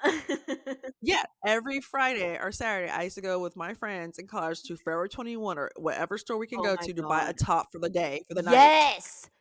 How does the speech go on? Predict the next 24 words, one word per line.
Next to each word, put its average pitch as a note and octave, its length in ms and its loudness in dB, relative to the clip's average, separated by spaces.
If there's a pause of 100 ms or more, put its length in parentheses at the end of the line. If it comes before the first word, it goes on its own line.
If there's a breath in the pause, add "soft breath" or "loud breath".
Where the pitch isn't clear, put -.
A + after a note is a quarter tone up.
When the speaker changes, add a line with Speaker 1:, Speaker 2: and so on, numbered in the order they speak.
Speaker 1:
So B3+ 500 6
do G#3+ 240 6
Speaker 2:
Yes, - 280 0
and D#4 200 2
that E4 240 6
was C#4+ 120 4
Speaker 1:
I. G3+ 260 4 (100)
Oh A3+ 240 0
my A3+ 300 -10 (160)
Speaker 2:
I G#3+ 200 4
Speaker 1:
God. - 0 -
Speaker 2:
wouldn't, B3 280 -6
okay, D#3+ 200 -8 (220)
this G3+ 140 -4
is B3 60 -8
the B3 60 -8
s-, - 200 -10
this A3+ 160 4
is - 40 -20
the F4+ 100 -2
best G#3 340 0
story F#3 200 2
I've E3+ 120 0
ever D#3+ 520 -2